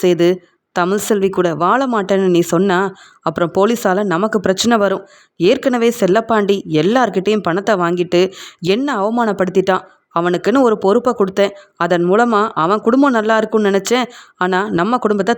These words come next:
தலகுனிய வச்சுட்டான். விசாரிக்கிறதுக்காக கூப்பிட்டு, கூப்பிடுறாங்க. பதில் சொன்னாலும் ஒத்துக்க மாட்டேங்கிறாங்க,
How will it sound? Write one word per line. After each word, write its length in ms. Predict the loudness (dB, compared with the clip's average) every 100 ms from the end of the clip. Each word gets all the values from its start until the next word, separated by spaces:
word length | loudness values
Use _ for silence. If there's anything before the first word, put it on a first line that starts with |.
| 0
தலகுனிய 440 | -2 0 2 2
வச்சுட்டான். 420 | 0 -2 -2 -2 -2 -18 _ -4
விசாரிக்கிறதுக்காக 920 | -2 0 0 0 -2 0 0 0 -2
கூப்பிட்டு, 420 | -2 -4 -2 -2
கூப்பிடுறாங்க. 600 | 0 0 0 0 0 -4 -8 -20 -8
பதில் 240 | -4 0 0
சொன்னாலும் 480 | 0 0 0 0 -2
ஒத்துக்க 280 | -2 0 0
மாட்டேங்கிறாங்க, 480 | 0 0 0 0